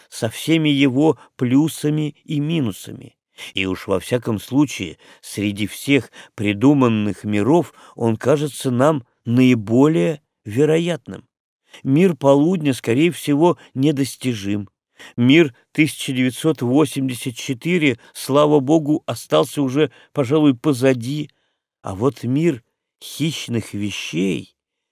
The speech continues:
это, похоже, как раз то, что ждет нас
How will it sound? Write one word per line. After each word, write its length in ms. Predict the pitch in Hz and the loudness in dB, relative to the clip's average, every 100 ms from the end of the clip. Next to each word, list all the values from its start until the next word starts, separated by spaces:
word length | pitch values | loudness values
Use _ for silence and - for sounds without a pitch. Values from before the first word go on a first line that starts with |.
| _ _ | _ _
это, 220 | - 123 180 | -2 0 2
похоже, 480 | 175 - 196 185 | 0 2 0 0
как 240 | 180 160 - | 0 -2 0
раз 300 | 165 - - | -2 -2 -6
то, 280 | 175 196 175 - _ | 0 2 2 -6 _
что 400 | - - 165 160 | -16 -6 -2 -2
ждет 580 | 127 131 127 165 170 | -2 -2 0 0 0
нас 460 | 170 165 123 - - | -4 -2 -2 -4 -18